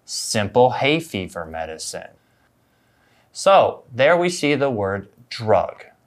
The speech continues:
which is a noun. It is a medicine or substance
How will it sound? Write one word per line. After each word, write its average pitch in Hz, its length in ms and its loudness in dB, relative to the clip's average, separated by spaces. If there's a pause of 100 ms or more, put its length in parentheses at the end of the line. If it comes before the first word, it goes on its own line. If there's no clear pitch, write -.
which 101 260 -8
is 101 120 -6
a 107 80 -2
noun. 113 600 0 (420)
It 104 160 -6
is 107 240 -6
a 117 120 -2
medicine 170 840 0
or 123 180 2
substance - 1000 -2